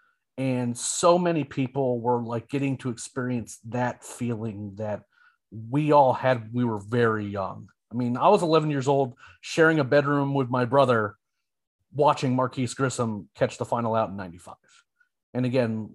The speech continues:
at eleven years old, I mean, like, you know, I don't exactly have a full appreciation for sports at that point in time. Um, but at the same time, like, I, that m-, image is burned in my brain forever. And I hoped that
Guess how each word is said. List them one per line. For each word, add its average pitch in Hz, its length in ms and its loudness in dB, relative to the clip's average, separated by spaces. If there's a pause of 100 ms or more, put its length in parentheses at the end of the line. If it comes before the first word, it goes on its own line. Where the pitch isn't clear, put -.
at 127 80 -4
eleven 180 280 4
years 147 180 0
old, 143 240 4
I 131 40 -2
mean, 123 180 2
like, 120 260 0
you 139 60 -2
know, 123 80 2
I 139 100 2
don't 151 180 2
exactly 139 360 0
have 135 100 4
a 113 80 -2
full 147 240 0
appreciation 139 800 -2
for 143 200 -8
sports 147 400 -2
at 143 80 -6
that 156 180 4
point 147 160 -6
in 147 60 -10
time. 160 380 -2 (640)
Um, 117 520 -2 (420)
but 123 280 2
at 117 100 -12
the - 80 -10
same 143 280 -2
time, 131 300 2
like, 117 180 -2
I, 139 300 0 (200)
that 151 240 4
m-, 143 260 -6 (180)
image 151 240 0
is 117 120 -4
burned 143 520 0
in 135 100 -2
my 127 200 2
brain 120 480 -2
forever. 110 800 -8 (640)
And 135 320 -2
I 135 360 0 (120)
hoped 156 560 -2
that 127 280 0